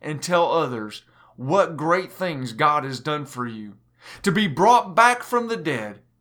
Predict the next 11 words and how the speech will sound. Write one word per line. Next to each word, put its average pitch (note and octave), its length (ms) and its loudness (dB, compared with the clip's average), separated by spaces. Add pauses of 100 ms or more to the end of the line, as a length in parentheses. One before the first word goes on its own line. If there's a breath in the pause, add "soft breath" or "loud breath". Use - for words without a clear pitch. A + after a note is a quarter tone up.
(240)
just F#3 340 -4
imagine D#3 800 -4 (540)
what C#3+ 180 -2
he F#3 140 -4
would E3 180 -2
have C#3 140 -8
told D#3+ 340 -2
everyone D#3+ 480 -2
that C3+ 140 -8
he D#3+ 200 -8
knew C#3+ 520 -6